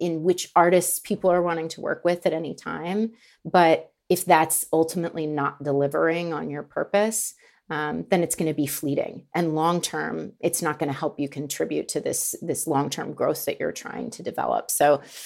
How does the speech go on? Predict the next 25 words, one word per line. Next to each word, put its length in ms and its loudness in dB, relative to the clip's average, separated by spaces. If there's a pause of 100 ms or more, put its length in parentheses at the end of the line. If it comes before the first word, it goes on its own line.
(220)
I 80 2
think 440 -2 (140)
always 400 10
knowing 440 2
what's 220 -2
at 80 -8
the 60 0
core 580 2 (380)
and 140 2
making 260 2
sure 300 2
that 340 0
every 560 2
little 260 4
decision 460 -4
you 100 -4
make 200 -6
as 100 -6
a 60 0
business 380 -6
is 100 -6
delivering 500 -4
on 180 -4
that 340 0
is, 420 -2